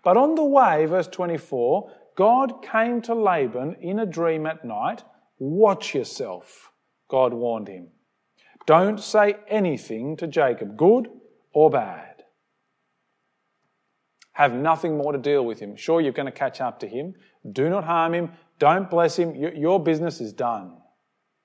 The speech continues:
And so Laban, when he gets there, he says to Jacob, "Look, I could have hurt you, but God warned me, so I won't.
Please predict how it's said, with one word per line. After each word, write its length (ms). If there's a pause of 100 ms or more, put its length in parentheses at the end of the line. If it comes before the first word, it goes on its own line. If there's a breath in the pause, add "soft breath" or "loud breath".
(1040 soft breath)
And 120
so 220
Laban, 480
when 140
he 60
gets 340
there, 280
he 80
says 440
to 120
Jacob, 460
"Look, 240
I 60
could 240
have 100
hurt 240
you, 160
but 200
God 220
warned 300
me, 100
so 240
I 100
won't. 380